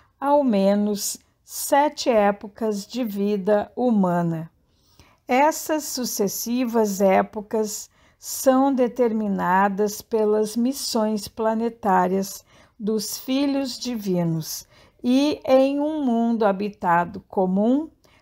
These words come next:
tais eras aparecem na seguinte sequência: um, homem antes do príncipe planetário. Dois, homem pós-príncipe planetário.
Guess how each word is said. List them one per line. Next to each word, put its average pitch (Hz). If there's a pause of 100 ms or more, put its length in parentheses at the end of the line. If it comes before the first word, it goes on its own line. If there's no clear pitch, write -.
(140)
tais 277
eras 196
aparecem 202 (280)
na 214
seguinte 226
sequência: - (840)
um, 202 (600)
homem 294 (100)
antes 233
do 220
príncipe 202
planetário. 185 (760)
Dois, 196 (440)
homem 269 (120)
pós-príncipe 254
planetário. 202